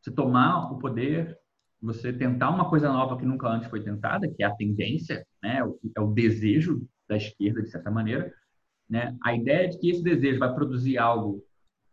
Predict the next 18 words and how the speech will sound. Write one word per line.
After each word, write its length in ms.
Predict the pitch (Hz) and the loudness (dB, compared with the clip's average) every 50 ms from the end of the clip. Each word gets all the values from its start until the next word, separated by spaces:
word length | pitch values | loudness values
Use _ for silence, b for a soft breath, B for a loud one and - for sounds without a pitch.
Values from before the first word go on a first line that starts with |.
| _ _ _ _ _ | _ _ _ _ _
que 100 | - 147 | -2 0
você 240 | 127 127 123 123 - | 0 0 0 0 0
não 220 | 147 127 135 170 220 | 0 2 2 2 2
sabia 520 | - - 131 - 110 131 170 202 170 143 | 2 2 2 2 2 0 -2 -2 -2 -4
que 120 | - - | -2 -2
era 120 | 117 - - | 0 0 0
a 60 | - | -2
consequência 640 | - 123 123 127 123 127 - 117 117 113 - 104 | -4 -4 -6 -6 -6 -6 -6 -6 -6 -6 -6 -6
dele, 360 | 104 110 131 151 147 - - - _ _ _ _ _ _ _ _ _ _ _ _ _ | -4 -2 -2 -2 -2 -4 -6 -12 _ _ _ _ _ _ _ _ _ _ _ _ _
né? 280 | - 101 107 110 104 107 - _ _ _ _ _ _ _ _ _ _ _ _ _ _ _ _ _ _ _ _ _ _ - | -8 -6 -6 -6 -8 -10 -16 _ _ _ _ _ _ _ _ _ _ _ _ _ _ _ _ _ _ _ _ _ _ 0
É 60 | 147 | 2
uma 100 | 156 170 | 4 6
maneira 300 | 165 160 147 160 170 165 | 6 6 6 6 4 4
bem 180 | 139 165 196 - | 4 4 2 2
concreta 520 | 277 262 254 - - 143 147 165 165 175 | 2 0 0 2 4 4 4 4 4 2
da 80 | 170 175 | -2 -2
gente 220 | 165 180 175 175 | -2 -2 -2 -2
localizar 840 | 185 196 196 - 208 190 196 180 143 127 135 131 143 160 170 - | -2 -2 0 0 0 0 2 0 0 0 0 0 0 0 -4 -6